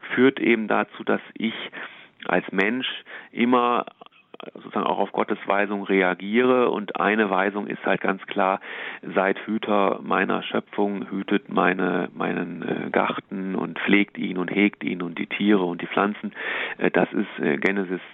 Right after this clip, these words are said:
zwei. Ähm, und das ist etwas, was dann tatsächlich auch in konkreter Weise in einem, in einem verantwortungsbewussten Konsum, in einer verantwortungsbewussten Art und Weise, wie man, ähm,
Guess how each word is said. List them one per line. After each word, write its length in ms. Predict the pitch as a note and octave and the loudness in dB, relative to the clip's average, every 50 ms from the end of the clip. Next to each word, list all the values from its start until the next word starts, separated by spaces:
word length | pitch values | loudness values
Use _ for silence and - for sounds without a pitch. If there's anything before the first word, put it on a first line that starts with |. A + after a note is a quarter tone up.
| - - | -4 0
zwei. 320 | - G#2 G#2+ A2 A2 G#2+ - - - - - - - - | 0 2 4 2 2 0 -2 -6 -10 -10 -10 -12 -10 -2
Ähm, 380 | - F#2+ G2 F#2+ F#2+ F#2+ F#2 - - - - - - - | 2 4 4 4 2 0 -4 -8 -10 -12 -12 -12 -12 -10
und 240 | - - F#2+ F#2 F2 | -4 -4 -2 2 2
das 200 | G2 F#2 G#2 - - | 2 2 2 0 0
ist 180 | - G2+ - - | -4 -4 -4 0
etwas, 520 | - G2+ G2+ - - - F#2+ F2+ F#2 - - - | 2 2 2 0 0 0 2 2 2 0 -4 -6
was 180 | - - G2 - - - | -4 -2 -2 -2 -2 -4
dann 120 | G2 F#2 | -4 -2
tatsächlich 500 | F2 F2+ F#2 - - F#2+ F2+ F#2 - - | -2 -4 -2 -2 -2 -2 0 -2 -4 -2
auch 320 | - F2 F#2 F2+ - - - - | 0 2 2 2 0 -6 -12 -10
in 240 | - D#2+ F2 F2+ - _ _ _ _ _ _ | -8 -8 -8 -8 -12 _ _ _ _ _ _
konkreter 640 | - - F#2+ F2 - - G2 G#2 G#2 A2+ G#2 F#2+ G2+ | -4 -4 -2 -2 2 2 2 4 4 4 2 2 2
Weise 580 | G2 G2+ G#2 G#2+ G2+ G#2 G#2+ G#2 G#2 G2 - - - - - _ _ _ _ _ | 2 2 0 -2 0 0 0 0 0 0 -2 -4 -8 -12 -14 _ _ _ _ _
in 160 | - - G2 - | -16 -12 -12 -8
einem, 560 | - - F2 F2+ F2+ F2+ F#2+ G2+ G2 - - - _ - - | -4 -2 -2 0 -2 -4 -4 -8 -12 -14 -16 -20 _ -20 -20
in 120 | - - | -20 -16
einem 400 | - - - C#2+ - - - - | -12 -8 -6 -6 -6 -6 -8 -10
verantwortungsbewussten 1500 | - - - - F2+ F#2+ F2 - F2 F2+ F2+ - - F#2 F2 - - - - - - - - - F#2+ - - - - - - | -8 -4 0 0 0 0 0 0 0 0 0 -2 -4 -6 -8 -8 -10 -14 -16 -14 -10 -8 -4 -2 -2 -2 -2 -6 -6 -6 -4
Konsum, 800 | - - F#2 F#2 F#2 G#2 A#2+ C3 B2 A#2+ A#2+ A#2+ A#2 A2+ G#2+ - | 0 0 0 0 2 4 4 6 6 6 4 4 2 2 0 0
in 200 | - - - C2+ | -2 -2 -2 0
einer 360 | A#1 D#2 F#2 F#2 F2+ E2+ E2 | 2 2 4 4 4 2 2
verantwortungsbewussten 1040 | - - - F2 F2 - - F#2+ - F2 - - - - F#2+ F2+ - - - - - | 0 -2 -2 -2 -2 -4 -6 -6 -6 -8 -8 -8 -2 0 0 0 -2 -4 -2 0 2
Art 180 | D2 F2 - | 2 2 0
und 140 | - F2+ E2 | -2 -2 0
Weise, 240 | F2 F2 F2+ F2+ F#2 F#2+ | 4 4 4 2 0 -4
wie 100 | G2 F2+ | -8 -4
man, 240 | E2+ E2+ F2 F2 F2 - - - - - - - - - - | -2 -2 -2 -2 -4 -6 -6 -4 -2 -2 -2 -2 -4 -6 -6
ähm, 400 | - - D2 D#2 - - - | -4 -4 -2 -2 -4 -6 -6